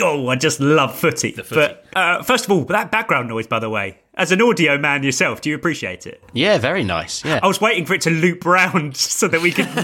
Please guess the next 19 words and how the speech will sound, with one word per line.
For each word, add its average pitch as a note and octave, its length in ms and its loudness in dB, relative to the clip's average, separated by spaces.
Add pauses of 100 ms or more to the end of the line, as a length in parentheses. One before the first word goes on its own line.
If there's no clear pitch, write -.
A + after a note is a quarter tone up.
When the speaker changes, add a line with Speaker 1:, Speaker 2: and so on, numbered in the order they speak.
Speaker 1:
we F3+ 120 2
could F3+ 200 -2
Speaker 3:
<laughs> C3 560 -6
Speaker 1:
rumble E3+ 540 0
him. B2+ 140 -2 (140)
<laughs> A3+ 140 2 (500)
I've F3 200 0
heard F3 140 0
that D#3 180 -4
clink D#3 280 -2
of D#3 120 -8
plates D3 260 -2
before. D3 420 -6
Ellis G3+ 220 0
James F3 300 -2
coming D#3+ 240 2
on D#3+ 100 2
going, D#3 240 -2
"Go!" E4+ 240 0